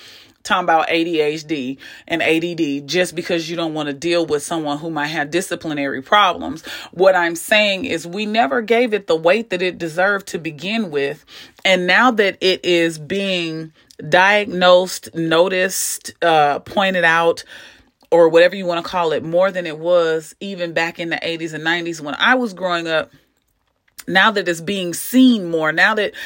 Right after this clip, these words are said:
I won't even say because it's more prevalent, it was always there, it was just never talked about as much. I have to wonder if we're still not giving it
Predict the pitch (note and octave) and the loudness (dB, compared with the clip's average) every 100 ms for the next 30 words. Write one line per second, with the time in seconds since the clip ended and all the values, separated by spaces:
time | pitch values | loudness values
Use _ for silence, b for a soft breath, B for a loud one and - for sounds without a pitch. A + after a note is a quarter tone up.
0 | B - C4+ D4 C#4 A#3 - B3 A#3 G#3+ | B 2 4 4 2 -2 0 0 0 -2
1 | A3+ G#3 G#3+ G#3+ F#3+ - B3 G3+ E3 D3 | -2 -2 -4 0 0 2 0 0 -6 -2
2 | A3+ A3+ A3 A3 A3+ G3+ G3 F3+ F3 C4 | -2 0 2 4 4 0 -2 -4 2 4
3 | C4 A3 G3+ G#3 F#3+ G#3 A3 F#3 E3 - | 4 2 0 -2 -2 -4 -2 0 -2 0
4 | B3+ C4 F#3 E3+ D3+ C#3+ C#3+ D#3 D3 A#2+ | -2 0 -2 0 0 -2 -10 -10 -10 -10
5 | - B B B B - B3 B3+ B3 - | -12 B B B B 0 0 2 -2 -2
6 | F#3 A#3 A#3+ G3+ F3+ F3+ G#3 - - _ | -2 -2 0 -2 -4 -4 -6 -6 -12 _
7 | _ C#4+ C4+ G3+ F3 F#3+ G#3+ - F#3 E3 | _ 4 4 4 -2 -2 -2 -2 -6 -2
8 | A#3+ G#3+ F#3 D#3+ - | 0 0 -2 -4 -6